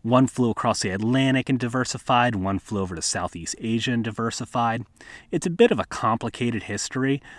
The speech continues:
um, but just to recap in general, they first evolved as a rainforest specialist in Southeast Asia and then spread around the world. There were two dispersal events from Africa to the New World,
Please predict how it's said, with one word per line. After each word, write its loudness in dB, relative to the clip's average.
um, 0
but -2
just 0
to 0
recap 0
in 0
general, -2
they -6
first -4
evolved 2
as -6
a -6
rainforest 0
specialist -6
in -8
Southeast -4
Asia -8
and -8
then 0
spread -4
around -2
the -6
world. -10
There 0
were 0
two 4
dispersal 2
events -2
from 0
Africa -4
to -6
the 0
New 2
World, -10